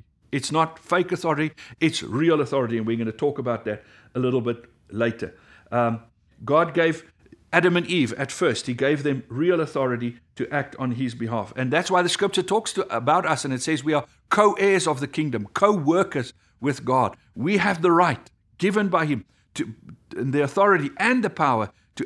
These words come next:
act on his behalf and to represent his rulership. Um, and,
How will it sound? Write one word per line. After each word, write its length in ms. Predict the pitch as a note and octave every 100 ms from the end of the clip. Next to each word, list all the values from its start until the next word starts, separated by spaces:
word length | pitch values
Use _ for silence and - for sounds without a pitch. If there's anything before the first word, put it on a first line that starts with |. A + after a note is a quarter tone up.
| -
act 300 | F#3+ F3+ - D3+
on 140 | D3
his 180 | D#3 D3+
behalf 440 | C#3+ C3 C3 A#2+ - _
and 160 | - B2+
to 100 | C3
represent 600 | C#3 D3 B2+ B2 D#3 B2+
his 240 | D#3+ A#2+
rulership. 560 | A2 C#3+ C#3 - F2 - _ _ _
Um, 240 | C3 B2 A#2+ _ _ _ _
and, 180 | D3 -